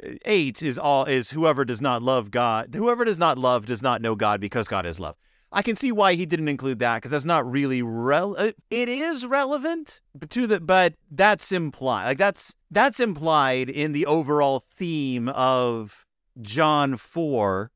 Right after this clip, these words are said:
John chapter four, uh, a-, and more or less the overarching theme of the first epistle of John. What is, what is the first epistle of John? Uh, the first epistle of John is a, is called, you usually see it listed as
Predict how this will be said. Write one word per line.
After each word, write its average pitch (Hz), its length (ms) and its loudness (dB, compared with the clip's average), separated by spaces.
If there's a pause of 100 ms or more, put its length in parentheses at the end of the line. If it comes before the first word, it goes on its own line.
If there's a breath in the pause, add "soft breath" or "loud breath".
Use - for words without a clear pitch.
John 160 300 2
chapter 135 340 -2
four, 123 360 -2 (140)
uh, 123 400 -4 (440)
a-, - 40 -8
and 240 760 0
more 277 340 0
or 202 80 2
less 175 520 2
the 143 240 0
overarching 135 640 0
theme 113 320 -4
of 98 140 -6
the 110 100 -6
first 120 260 0
epistle 101 440 -6
of 85 100 -10
John. 82 380 -14
What 262 160 2
is, 180 560 -2 (140)
what 262 200 -2
is 202 400 0
the 127 120 0
first 135 340 -2
epistle 107 500 -4
of 92 160 -8
John? 53 560 -12 (240)
Uh, 107 300 0
the 135 80 -4
first 302 220 -4
epistle 185 300 0
of 147 80 -2
John 180 400 0 (160)
is 139 240 0
a, 127 260 -2
is 120 140 -8 (220)
called, 110 340 0
you 170 60 -4
usually 165 580 -2
see 151 140 0
it 131 80 2
listed 127 260 -2
as 104 140 -4